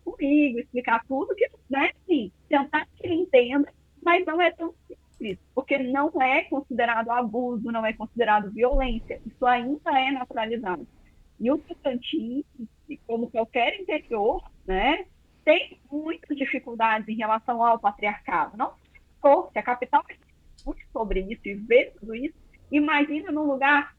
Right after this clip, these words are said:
menor em que todo mundo sabe da vida de todo mundo e é muito fácil pra vítima ser desqualificada. Qualquer coisa que ela fez durante a vida dela vai vir nesse momento pra desqualificar ela de todo esse processo,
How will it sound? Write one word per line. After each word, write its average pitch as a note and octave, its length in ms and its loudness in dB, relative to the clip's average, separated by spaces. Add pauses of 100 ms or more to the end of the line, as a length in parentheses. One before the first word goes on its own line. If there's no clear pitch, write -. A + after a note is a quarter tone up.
(200)
menor A3 680 2
em F4+ 40 -4
que F4 80 -6
todo C#4+ 320 2
mundo C4 240 -4
sabe B3+ 240 2
da A3 120 -6
vida G#3+ 200 -2
de G#3+ 120 -10
todo G#3 280 -4
mundo G3+ 480 -6 (280)
e A#3 100 0
é A#3+ 80 2
muito C#4 720 4 (140)
fácil A#3 400 2
pra A#3 160 4
vítima G#3+ 340 -6
ser G#3+ 140 -6
desqualificada. - 840 -6 (380)
Qualquer B3 640 4
coisa D#4 180 -2
que D4+ 80 0
ela C#4 140 4
fez A3+ 240 2
durante A#3 320 0
a A3+ 80 4
vida A3+ 340 -4 (160)
dela B3 500 8 (320)
vai D4 300 6
vir C#4+ 220 4
nesse C#4 220 2
momento B3+ 520 2 (100)
pra C#4+ 200 4
desqualificar C#4+ 640 2
ela C4+ 120 0
de C4 120 -4
todo - 300 -2
esse - 220 -4
processo, G#3+ 480 -2